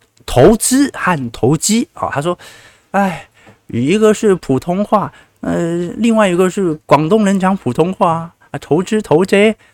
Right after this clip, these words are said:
啊，差不多啦。” <laughs> 你知道吗？就对那个同学来讲哦，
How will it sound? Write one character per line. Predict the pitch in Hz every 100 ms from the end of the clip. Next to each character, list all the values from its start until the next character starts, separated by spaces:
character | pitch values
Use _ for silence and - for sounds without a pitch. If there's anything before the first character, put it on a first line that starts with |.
| _
啊， | 110 127 -
差 | 151
不 | 143 131
多 | 151 165
啦。” | 170 175 185 180 - - - - -
<laughs> | 202 170 427
你 | 233 160
知 |
道 | 180 156
吗？ | 139 - - 302 330 - - 277
就 | 208 180
对 | - 220
那 | 196
个 | 180
同 | - 143
学 | 143
来 | 139 147
讲 | 107 92
哦， | 78